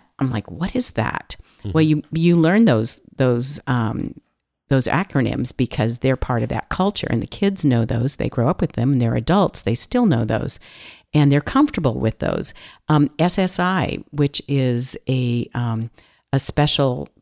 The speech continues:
Speaker 1: um, subsidy, Social Security, for, um,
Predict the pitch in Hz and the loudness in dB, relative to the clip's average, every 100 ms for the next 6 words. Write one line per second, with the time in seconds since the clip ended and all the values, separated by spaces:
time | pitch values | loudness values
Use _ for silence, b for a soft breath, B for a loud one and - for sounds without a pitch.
0 | _ _ _ - 131 113 104 - - - | _ _ _ -4 -2 -2 -4 -6 -12 -6
1 | - - 190 - 147 123 110 - - - | 0 2 2 0 0 -2 -4 -6 -14 -6
2 | - 127 131 - - 180 165 123 - b | -2 -2 -2 -6 -2 0 0 0 -6 b
3 | b _ - 117 107 - - - 123 98 | b _ -2 0 0 -4 -6 -4 -4 -4
4 | - - | -6 -8